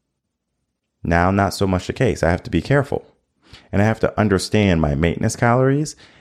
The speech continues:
and I have to understand what type of macro I'm putting into my body every day.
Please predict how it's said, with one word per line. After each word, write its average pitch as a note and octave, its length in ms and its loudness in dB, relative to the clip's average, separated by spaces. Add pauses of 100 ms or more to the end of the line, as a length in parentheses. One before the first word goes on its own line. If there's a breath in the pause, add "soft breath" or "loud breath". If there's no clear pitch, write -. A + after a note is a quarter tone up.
and F#2+ 80 -2
I F#2+ 40 2
have G2+ 120 0
to - 120 0
understand F2+ 800 0 (460 soft breath)
what F#2+ 200 0
type A2 300 -2
of E2+ 580 0 (300)
macro F2+ 500 0
I'm D2+ 120 -2
putting E2+ 260 -2
into D#2+ 180 -6
my D2+ 120 -2
body F2 340 0 (1300)
every A2+ 180 0
day. A#2+ 240 0